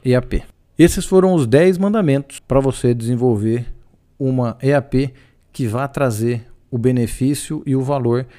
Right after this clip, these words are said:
que essa ferramenta sensacional tem pra gestão de um projeto. E pra facilitar a sua vida também, eu montei um, esse, o checklist com esses dez mandamentos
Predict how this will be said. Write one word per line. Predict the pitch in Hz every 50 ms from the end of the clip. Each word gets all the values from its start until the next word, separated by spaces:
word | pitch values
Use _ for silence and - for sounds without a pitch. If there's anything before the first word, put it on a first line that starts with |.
| _ _ _ _ _ -
que | - 127
essa | 127 123 - 143
ferramenta | - - 127 117 127 123 117 113 113 110 - 113
sensacional | - - 123 123 - 135 123 - 131 123 117 117 123
tem | 127 - 123 120 127 135 131 - -
pra | 131 127 123
gestão | 117 127 120 - - 123 117
de | 113
um | 117 107
projeto. | - 127 123 104 90 - - - - - - - - - - -
E | 147
pra | 131 - 156 160 156
facilitar | - - 175 165 - - 196 190 185 180 185 - - 143 151 143 - - - _ -
a | - 120
sua | - - 143 120
vida | 107 123 127 127 127 113
também, | - 113 107 107 110 117 120 - _ -
eu | 120 123 131 123 - - _ _ _ -
montei | - 165 170 147 110 - 135 139 135 127
um, | 120 117 110 104 98 98 - - -
esse, | 123 123 - - 120 - - -
o | 110 113 107
checklist | - - 131 - - 117 110 113 104 - - -
com | - 104 110 110
esses | 104 95 - 113 104 95
dez | 95 113 135 147 131
mandamentos | 135 165 180 185 156 123 117 117 117 - - - - -